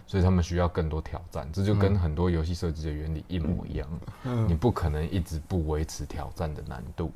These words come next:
Speaker 2: 嗯，嗯。
Speaker 1: 而一直让他们去玩简单的游戏。
Speaker 2: 嗯，嗯。
Speaker 1: 所以呢，我们的终极目标就是希望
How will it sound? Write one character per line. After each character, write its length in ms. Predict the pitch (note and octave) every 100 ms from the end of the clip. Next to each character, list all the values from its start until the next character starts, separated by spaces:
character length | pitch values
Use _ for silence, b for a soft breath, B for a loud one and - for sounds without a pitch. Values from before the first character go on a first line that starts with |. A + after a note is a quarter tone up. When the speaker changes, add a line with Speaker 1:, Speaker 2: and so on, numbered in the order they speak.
| - -
Speaker 2:
嗯， 220 | A2+ G#2
嗯。 200 | A2+ G#2 F#2
Speaker 1:
而 320 | E2 E2 F2 - - - -
一 80 | F#2
直 180 | F2 E2
让 160 | F#2+ F2
他 100 | F2
们 100 | E2
去 140 | F#2+
玩 260 | E2+ D2+ D#2
简 160 | - D#2+ D2
单 160 | D#2+
的 80 | D#2+
游 220 | D#2 -
戏。 220 | D2+ - F2 -
Speaker 2:
嗯， 260 | G2+ G2 F2+
嗯。 220 | G#2 F#2+ F2+ -
Speaker 1:
所 180 | - F#2+
以 40 |
呢， 320 | F2+ F2 F2+ - - -
我 80 | -
们 100 | E2
的 80 | F2+
终 240 | G2+ G2+
极 100 | F#2
目 220 | E2 F#2 D#2+
标 180 | D#2+
就 140 | D#2+ D#2+
是 80 | D#2+
希 220 | -
望 120 | D#2+